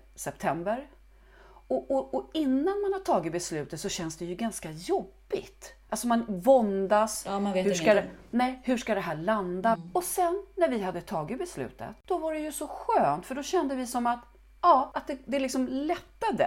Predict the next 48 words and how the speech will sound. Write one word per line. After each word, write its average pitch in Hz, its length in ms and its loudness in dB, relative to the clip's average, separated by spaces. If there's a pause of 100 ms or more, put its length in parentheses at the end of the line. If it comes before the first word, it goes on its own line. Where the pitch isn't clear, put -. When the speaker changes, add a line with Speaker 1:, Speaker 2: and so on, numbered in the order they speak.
(120)
Speaker 2:
Mm. 175 120 -8
Speaker 1:
inuti, 254 540 0
eller 202 160 -2
hur? 254 180 -2
Det, 269 320 -6
jag 254 100 -4
vet 269 200 -2
att 190 100 0
du 165 100 -2
kände 165 280 -2
samma 160 260 0
som, 147 260 -2 (140)
Speaker 2:
Ja, 190 120 -6
Speaker 1:
som 185 60 2
Speaker 2:
men - 60 2
Speaker 1:
vad 214 100 4
Speaker 2:
jag, - 60 0
Speaker 1:
jag - 60 -2
kände. - 440 -2
Speaker 2:
jag 226 80 -4
Speaker 1:
Vi 226 60 -8
Speaker 2:
kom 180 100 2
inte - 80 2
Speaker 1:
pratade 185 340 8
Speaker 2:
på 147 60 8
Speaker 1:
om 143 60 2
Speaker 2:
det 151 60 0
Speaker 1:
det 143 60 2
då. - 160 0
Speaker 2:
förrän 170 140 -6
efterhand. 190 440 -6 (480)
Att, 190 120 -8
"Åh, 202 140 0
men 208 140 0
gud, 202 100 0
vad 196 120 -2
skönt 202 160 -4
det - 60 -12
kändes 190 300 -6
nu 269 180 0
då, 160 60 -2
att - 160 -8
vi 185 100 -2
vet 196 220 -2
vad 185 80 -4
vi 180 80 -6
ska 185 160 -6
hålla 190 240 -4